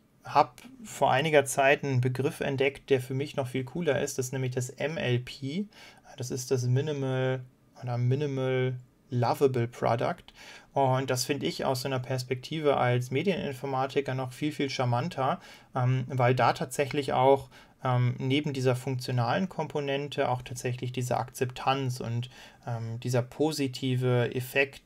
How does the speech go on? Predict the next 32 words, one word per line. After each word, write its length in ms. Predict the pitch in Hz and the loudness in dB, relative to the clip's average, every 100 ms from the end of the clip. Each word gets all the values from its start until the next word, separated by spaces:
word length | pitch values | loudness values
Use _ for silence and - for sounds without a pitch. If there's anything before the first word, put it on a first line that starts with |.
| - | -6
dass 280 | 123 123 | -4 -4
jemand 420 | 139 127 123 120 123 | -2 0 0 0 -4
dieses 220 | 135 127 | -8 -8
Produkt 420 | - 127 131 131 | -4 0 0 -2
nicht 160 | 123 131 | -8 0
nur 80 | |
nutzen 420 | 123 127 - 123 120 | 2 2 0 0 2
würde, 300 | 135 160 135 | 0 2 2
sondern 300 | 127 123 123 | 2 0 0
auch 180 | 117 | -2
sehr 200 | 120 120 | -2 -2
gerne 340 | 120 123 143 127 | 0 2 2 2
nutzen 420 | 117 113 - 113 | -2 -4 -8 -6
würde, 220 | 113 113 | -2 -2
drin 260 | 120 120 104 | -2 -4 -4
ist. 240 | 123 - - - - - | -6 -8 -16 -20 -20 -6
Also 200 | 117 117 | -2 -2
im 100 | 117 | 0
Gegensatz 480 | 123 135 131 127 - | 2 2 2 0 -2
zum 160 | 135 123 | -4 -2
M 180 | 120 | 0
V 60 | 123 120 | 0 -2
P 260 | - 160 | -6 -6
ist 160 | 165 - | -4 -2
das 120 | 127 | -4
M 180 | 127 123 | -2 0
L 140 | 117 | 0
P 240 | 123 - 175 | -2 -6 -4
so 80 | 143 | -2
eine 320 | 135 135 127 - - _ | -2 -2 -4 -12 -20 _
minimale, 960 | 131 139 151 135 123 135 143 139 139 127 - _ - | -2 0 0 0 2 4 4 4 2 -4 -18 _ -4
ähm, 540 | 127 123 123 123 123 | 2 2 2 2 2